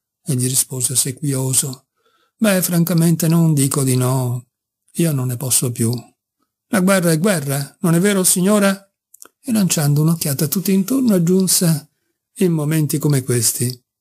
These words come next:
si è ben felici di trovare delle persone che vi fanno delle cortesie."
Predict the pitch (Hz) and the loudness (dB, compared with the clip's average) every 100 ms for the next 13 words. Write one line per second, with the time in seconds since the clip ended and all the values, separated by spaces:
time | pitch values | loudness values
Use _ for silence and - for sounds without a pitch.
0 | _ _ - 170 147 196 190 - 185 208 | _ _ -2 0 2 2 0 -2 0 2
1 | 185 170 147 147 151 156 156 151 151 147 | 0 -2 -6 -6 -6 -2 -2 0 0 0
2 | 151 147 180 170 156 143 143 147 160 147 | 0 0 0 -2 -2 -2 -2 -2 0 0
3 | 143 139 139 135 135 - 123 - 127 120 | 0 0 -2 -2 -4 -2 0 0 -2 -6
4 | 120 - | -8 -12